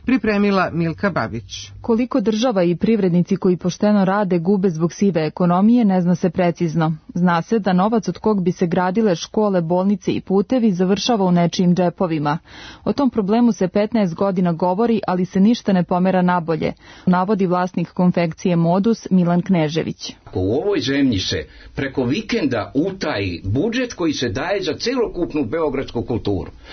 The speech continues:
Speaker 3: Znači, ja kad čujem da Goran Marković ili neko nema novaca za film, a vidim da se dnevno utajilo deset filmova na Pančevačkom buvljaku ili ovome,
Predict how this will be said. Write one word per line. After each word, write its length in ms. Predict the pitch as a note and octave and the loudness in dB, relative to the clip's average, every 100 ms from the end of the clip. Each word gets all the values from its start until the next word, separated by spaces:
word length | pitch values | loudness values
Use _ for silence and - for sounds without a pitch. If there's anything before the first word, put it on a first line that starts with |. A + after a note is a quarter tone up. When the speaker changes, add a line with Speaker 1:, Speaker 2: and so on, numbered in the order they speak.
| - - | -16 -6
Speaker 3:
Znači, 260 | B2+ C3+ | -6 -2
ja 160 | C#3+ F#3+ | -2 -2
kad 140 | F#3 | -6
čujem 280 | - G#3 G3+ | -4 -2 -2
da 100 | D3+ | -2
Goran 320 | C3+ E3+ F#3+ | -2 -2 0
Marković 560 | D3 D#3 F#3 F#3+ E3 - | 0 -2 -4 -4 -2 0
ili 180 | C#3+ C#3+ | 0 0
neko 280 | E3 G3 C#3 | -2 -2 -2
nema 240 | D#3+ F3 | -2 -2
novaca 420 | D3 F3 D#3+ D3 | -2 -2 -2 -4
za 160 | C3+ C3+ | -4 -4
film, 280 | C#3+ A2 D#2+ - - - | -4 -4 -6 -10 -14 -8
a 120 | C3+ | -8
vidim 480 | B2+ B3 G#3+ G#2 E2+ | -4 -4 -2 -4 -4
da 120 | D#3 | -4
se 180 | C3+ D#3+ | -4 -4
dnevno 500 | B2 F3+ A#3+ A#3 G3 | -4 -2 0 0 0
utajilo 580 | D3+ C#3 D3+ E3 G3 F3+ | -2 -2 -4 -2 -2 -2
deset 380 | D3 F3+ D#3 D3 | -4 -4 -6 -2
filmova 480 | D#3 E3+ E3 D#3+ C#3+ - | -2 -2 -2 -2 -4 -6
na 140 | C3 | -6
Pančevačkom 600 | C#3+ D#3 - D#3+ - D3 | -4 -4 -2 -4 -2 -2
buvljaku 500 | C3 C3+ C3+ C3+ C3 | 0 0 -2 -4 -2
ili 140 | A#2 A2 | -2 0
ovome, 340 | A2 G#2+ G2 | 0 0 -2